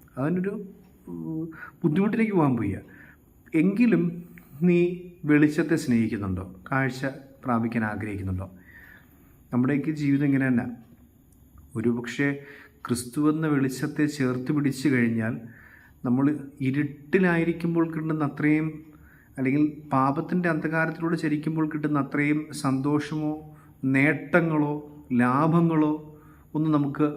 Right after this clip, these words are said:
കൊയ്യാൻ സാധിക്കണമെന്നില്ല. കാരണം അത് അനീതിയുടെ ഇരുട്ടിൻ്റെ പാതയാണ്. ഈശോ എന്ന നീതിയുടെ വെളിച്ചത്തെ ചേർത്ത് പിടിക്കുമ്പോൾ നമുക്ക് വെളിച്ചം ഉണ്ടായിരിക്കാം, പക്ഷേ അത്ര കണ്ട് സുഖസൗകര്യങ്ങളോ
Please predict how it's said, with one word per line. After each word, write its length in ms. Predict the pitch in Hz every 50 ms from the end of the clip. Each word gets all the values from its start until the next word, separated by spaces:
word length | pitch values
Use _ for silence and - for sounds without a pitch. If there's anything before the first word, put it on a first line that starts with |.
| - - -
കൊയ്യാൻ 260 | - 139 139 143 147 151 143 -
സാധിക്കണമെന്നില്ല. 640 | 139 131 131 131 127 143 139 139 139 135 127 127 123 131
കാരണം 240 | 127 127 127 131 135 131 127
അത് 80 | 123 123
അനീതിയുടെ 420 | 120 127 127 131 131 131 131 127 127 123
ഇരുട്ടിൻ്റെ 380 | 120 120 123 - 123 120 123 113
പാതയാണ്. 400 | 113 104 98 98 92 92 92 - - - - - - - - - - - - - - - - - - - - 123 120
ഈശോ 220 | 120 117 120 151 151 156
എന്ന 140 | 156 151 160 156 147
നീതിയുടെ 460 | 139 139 143 143 165 160 151 160 160 160 156 - - - - 139 135
വെളിച്ചത്തെ 440 | 131 143 135 135 - 147 - 156 143 -
ചേർത്ത് 280 | 151 143 139 139 - 156 151
പിടിക്കുമ്പോൾ 440 | 139 135 131 147 139 139 147 151 151 - - - - - - - - - - - - -
നമുക്ക് 200 | 123 123 139 151 147
വെളിച്ചം 340 | 135 123 127 127 127 - 202 202
ഉണ്ടായിരിക്കാം, 420 | 190 180 170 165 160 156 156 160 156 156
പക്ഷേ 260 | 143 147 - - 160 160 151 156 - - - - - - - 117
അത്ര 180 | 113 - - 165 165 165
കണ്ട് 200 | 175 175 175 180 175 -
സുഖസൗകര്യങ്ങളോ 840 | - 143 160 151 156 - 160 160 160 160 156 156 156 156 156 156